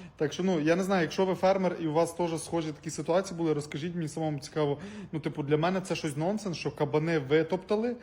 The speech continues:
а там косулі, кози, не знаю, олені, хай будуть, з'їли дохіріще кукурузи. Як таке, е, ну, можна пред-, уявити, я собі,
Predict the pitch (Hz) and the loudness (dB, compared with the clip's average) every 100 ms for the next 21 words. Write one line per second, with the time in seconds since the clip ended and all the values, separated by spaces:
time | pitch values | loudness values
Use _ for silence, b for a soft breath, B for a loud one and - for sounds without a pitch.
0 | 220 240 208 - 151 147 147 143 151 - | -10 -10 -6 2 2 4 0 0 -8 -4
1 | 202 214 180 175 190 196 160 151 135 143 | -2 0 0 2 4 4 2 -2 -2 -2
2 | 139 151 160 196 185 156 160 147 165 156 | 2 4 4 4 2 0 -2 -2 -2 -4
3 | 151 190 190 151 139 170 190 160 147 - | -6 -10 -12 -8 -2 2 2 2 0 -2
4 | 165 180 - 156 147 - 160 143 127 B | -2 -2 -4 -8 -8 -6 -4 -2 -6 B
5 | 156 151 - 135 160 170 254 - 160 139 | -18 -16 -8 2 2 2 -4 2 2 2
6 | B B - 151 143 139 139 139 135 135 | B B -4 0 2 2 2 2 0 0
7 | 127 180 165 156 139 - - - _ _ | -4 -8 -6 -4 -6 -10 -20 -20 _ _
8 | _ - 156 151 156 180 175 170 147 143 | _ -10 -4 0 2 2 0 -2 -2 -6
9 | 147 - 147 165 180 160 139 180 170 143 | -8 -6 -6 -4 0 2 2 -2 -2 -2
10 | 143 151 139 | -2 -6 -8